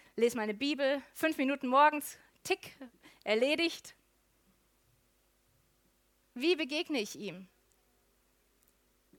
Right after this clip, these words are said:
Die Botschaft von Jesus und dem Kreuz, die Botschaft der Erlösung,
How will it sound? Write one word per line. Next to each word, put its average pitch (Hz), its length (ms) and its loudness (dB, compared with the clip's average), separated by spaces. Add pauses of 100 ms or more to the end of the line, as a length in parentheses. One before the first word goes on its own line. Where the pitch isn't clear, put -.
(2250)
Die 269 80 0
Botschaft 311 500 0
von 254 180 -4
Jesus 247 420 -4
und 233 80 -8
dem 233 140 -4
Kreuz, 254 440 0
die - 80 -10
Botschaft 269 500 -4
der 247 140 0
Erlösung, 233 680 -2